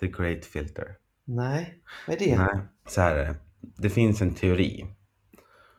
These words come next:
Speaker 1: om varför vi inte har sett utomjordingar, intelligent liv från andra planeter.
Speaker 2: Mm.
Speaker 1: Eh, och, eh, att det också skulle vara en katastrof om vi skulle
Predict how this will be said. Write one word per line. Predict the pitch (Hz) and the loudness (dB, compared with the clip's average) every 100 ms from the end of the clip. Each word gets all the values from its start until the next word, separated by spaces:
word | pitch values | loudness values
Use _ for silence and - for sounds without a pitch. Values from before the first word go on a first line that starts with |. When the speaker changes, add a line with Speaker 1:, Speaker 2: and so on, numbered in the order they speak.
| _ - | _ -4
Speaker 1:
om | 87 82 76 73 - | 0 0 0 -4 -6
varför | - 104 98 98 73 | 6 8 8 4 -2
vi | 76 | 0
inte | 76 71 73 | -2 -2 -4
har | 71 | -4
sett | - 69 - - - _ _ _ _ | -2 -2 -6 -20 -20 _ _ _ _
utomjordingar, | 92 90 85 87 76 65 | -4 -2 0 0 0 0
intelligent | 67 98 95 - 95 90 87 82 85 | 4 4 2 0 0 2 2 0 -2
liv | 82 62 | -2 -4
från | - 85 | -2 0
andra | 82 78 76 | 0 -2 -2
planeter. | 87 90 80 76 - - - _ _ _ | 0 2 0 -2 -6 -8 -12 _ _ _
Speaker 2:
Mm. | 127 123 | 0 2
Speaker 1:
Eh, | 87 | 2
och, | - 92 95 _ - | 2 -2 -4 _ 0
eh, | 95 87 87 - - - _ | 4 4 2 -4 -18 -20 _
att | 98 98 - | 0 0 0
det | 98 | 0
också | 104 - - - | 2 -2 -6 -4
skulle | 107 - 107 92 87 | -4 0 2 4 6
vara | 101 98 85 90 87 92 90 87 85 85 - _ _ _ - | 8 8 8 6 6 6 8 6 4 0 -8 _ _ _ -2
en | 95 | 4
katastrof | 104 113 - 131 95 - | 4 2 0 4 4 4
om | - 107 110 90 | 4 6 6 4
vi | 78 | 2
skulle | - 90 80 80 | 0 -2 2 2